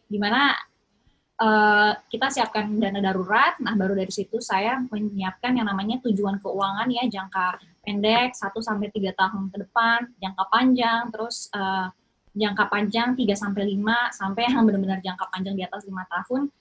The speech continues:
itu harus dilakukan terlebih dahulu, baru kalau udah kebentuk,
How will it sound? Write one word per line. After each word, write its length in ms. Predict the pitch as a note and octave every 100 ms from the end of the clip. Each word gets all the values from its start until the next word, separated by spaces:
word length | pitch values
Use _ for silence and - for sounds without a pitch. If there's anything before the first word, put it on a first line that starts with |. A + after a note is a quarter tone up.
| _ _
itu 140 | A3
harus 160 | D#4 D4+
dilakukan 560 | A3+ G#3+ - A3 A3 G#3 -
terlebih 320 | A3 A3 G#3+
dahulu, 400 | G3+ G3+ B3+ D#4+ A3+
baru 240 | F#3+ A3+
kalau 300 | A3+ G3+ F#3+
udah 140 | G3 -
kebentuk, 580 | G#3+ F#3 F#3 F3+ C4 C#4+